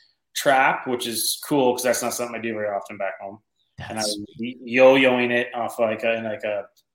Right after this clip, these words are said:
Speaker 1: uh, eelgrass bed, and it just, just ripped it out of my hands. Like, just ridic-, I thought it was a ten. You know, you catch an eight pound, you know, and I'm from Canada, and I'm jumping out there. The mouth's huge. Like, "This is a ten pounder for sure." I'm, uh, even when I was in the net, I'm like, "This is a ten pounder." And then it was an eight pounder,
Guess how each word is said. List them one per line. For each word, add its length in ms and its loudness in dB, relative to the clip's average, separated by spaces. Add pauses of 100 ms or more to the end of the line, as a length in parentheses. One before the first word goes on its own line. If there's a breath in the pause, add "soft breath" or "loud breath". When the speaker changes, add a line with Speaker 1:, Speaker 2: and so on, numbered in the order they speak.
(260)
Speaker 1:
uh, 260 -2
eelgrass 520 -4
bed, 120 -6
and 80 -10
it 100 -16
just, 240 -10 (280)
just 280 -8 (140)
ripped 240 2
it 80 -4
out 100 -2
of 60 -10
my 80 -10
hands. 360 -14
Like, 100 -18
just 200 -10
ridic-, 400 -12
I 100 8
thought 220 8
it 100 -4
was 100 -2
a 20 2
ten. 240 -6
You 60 -6
know, 60 0
you 100 0
catch 180 4
an 100 -6
eight 260 0
pound, 240 2
you 80 -4
know, 140 -2
and 180 -4 (300 loud breath)
I'm 120 0
from 100 -8
Canada, 500 4
and 140 0
I'm 80 -10 (100)
jumping 340 2
out 180 2
there. 240 6
The 60 0
mouth's 380 0
huge. 300 0
Like, 160 -2
"This 160 6
is 140 -6
a 100 -4
ten 260 4
pounder 420 -2
for 160 2
sure." 360 6
I'm, 180 2 (240 loud breath)
uh, 160 2
even 220 4
when 120 10
I 40 12
was 80 10
in 80 6
the 60 10
net, 260 8
I'm 80 -2
like, 100 0
"This 140 4
is 60 0
a 60 6
ten 220 4
pounder." 340 2
And 120 -6
then 120 -10 (200)
it 80 8
was 120 10
an 100 4
eight 180 6
pounder, 320 0